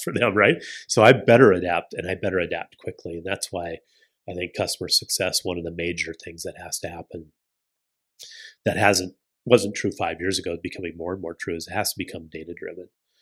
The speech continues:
Like, we need to know, uh, if we're do, if we do activity X, what is, what is result Y? And if result Y isn't what we want, then we better change activity X to something else.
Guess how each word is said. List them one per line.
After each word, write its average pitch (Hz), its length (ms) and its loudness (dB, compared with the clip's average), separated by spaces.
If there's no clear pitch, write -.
Like, - 160 -6
we 110 160 6
need 101 200 2
to 87 120 -10
know, 82 420 -10
uh, 82 260 -6
if 92 200 -6
we're 113 80 6
do, 107 200 0
if - 140 -4
we 113 120 6
do 110 160 4
activity 87 520 -4
X, - 480 -4
what 92 200 -4
is, 87 320 -8
what 92 140 -4
is 80 180 -12
result 82 420 -10
Y? 104 320 -6
And - 140 -6
if - 140 -12
result 98 360 0
Y 92 260 2
isn't 90 240 -2
what 85 180 -8
we 82 120 -8
want, 87 360 -8
then 82 120 -12
we 92 80 -8
better 85 280 -10
change 82 360 -12
activity 85 520 -12
X - 200 -14
to - 120 -14
something 90 400 -10
else. - 460 -8